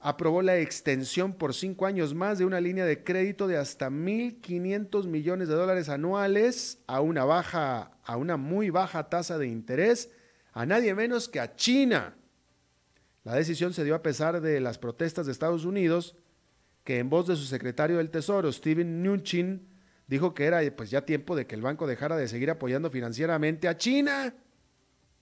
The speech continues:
Y yo creo que tiene razón. Pero lo cierto es que para China, mil quinientos millones de dólares al año son centavos,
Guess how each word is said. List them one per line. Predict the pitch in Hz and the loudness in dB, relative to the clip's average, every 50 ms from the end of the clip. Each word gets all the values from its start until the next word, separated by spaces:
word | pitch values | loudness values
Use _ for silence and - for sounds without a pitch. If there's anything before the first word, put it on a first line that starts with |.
| _ _ | _ _
Y | 104 | -8
yo | 107 120 131 | -6 -4 -2
creo | 139 123 | -2 -4
que | 101 98 | -6 -6
tiene | 110 123 127 | -4 -4 -2
razón. | 123 127 123 120 202 226 240 262 254 240 - - - - - _ _ _ _ _ _ _ _ - | -2 -2 -2 0 0 0 2 2 0 -2 -4 -8 -18 -20 -20 _ _ _ _ _ _ _ _ -2
Pero | 185 190 202 | 0 4 4
lo | 196 196 190 | 4 4 4
cierto | 190 233 233 233 233 240 | 4 2 2 2 2 2
es | 233 220 - | 0 2 2
que | - 226 | 0 0
para | 214 - 196 185 175 175 | 0 2 2 2 2 0
China, | - - 226 220 214 185 170 170 170 - - | -2 -4 -4 -2 0 2 2 0 0 -2 -6
mil | - 147 156 175 196 214 226 233 233 233 226 | -10 -8 -4 -2 0 0 2 0 0 -2 -6
quinientos | - - 190 190 196 202 208 208 214 202 202 196 190 | -8 -6 -4 -2 -2 0 -2 -2 -2 -2 -2 -2 -2
millones | 185 175 165 160 160 175 180 185 185 180 170 | -2 -2 -2 0 0 0 0 0 -2 -2 0
de | 175 | 0
dólares | 175 175 175 175 175 170 170 175 165 160 | 2 4 4 4 4 2 2 0 -2 -2
al | 180 180 190 196 | -4 -2 -2 0
año | 190 190 185 175 165 165 165 165 165 - - _ _ _ | 0 0 0 2 2 2 2 0 -2 -6 -12 _ _ _
son | - - - - 165 165 165 175 180 180 190 - - _ _ _ _ _ | -14 -10 -4 0 2 4 4 4 2 0 -4 -10 -14 _ _ _ _ _
centavos, | - - - - 127 113 107 98 98 - _ - 151 131 117 - - - - - - - - | -10 -8 -6 -6 -6 -6 -8 -10 -14 -8 _ -2 0 0 -2 -4 -8 -12 -14 -16 -16 -16 -20